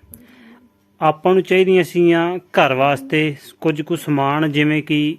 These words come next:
ਇੱਕ ਆਪਾਂ ਬੈੱਡ ਦੀ ਚਾਦਰ ਲੈਣੀ ਆ ਤੇ ਸਿਰਹਾਣੇ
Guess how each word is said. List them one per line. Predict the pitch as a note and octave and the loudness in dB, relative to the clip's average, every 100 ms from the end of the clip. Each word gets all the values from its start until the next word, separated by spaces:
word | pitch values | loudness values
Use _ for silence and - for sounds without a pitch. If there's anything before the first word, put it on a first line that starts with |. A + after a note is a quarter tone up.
| _ _ _ _ _ - - - | _ _ _ _ _ -20 -20 -10
ਇੱਕ | D3+ D#3+ | -6 -4
ਆਪਾਂ | D3+ E3 D3+ D3+ D3 | -2 0 0 -2 -4
ਬੈੱਡ | C3+ C3+ B2+ | 0 0 0
ਦੀ | C#3+ C#3+ - | -2 -2 -2
ਚਾਦਰ | D3 C3 C3+ C#3 | -2 0 0 0
ਲੈਣੀ | C#3+ D3 D#3 | 0 0 0
ਆ | D#3 D#3 - _ _ - - - - E4+ _ _ _ _ _ _ _ - | -2 -6 -12 _ _ -20 -20 -20 -20 _ _ _ _ _ _ _ _ -2
ਤੇ | D3 C#3 C#3 D3+ - _ _ _ _ _ _ _ | 2 2 2 -2 -6 _ _ _ _ _ _ _
ਸਿਰਹਾਣੇ | - D#3 D#3+ C#3 B2+ C#3+ | -6 -2 0 0 0 -2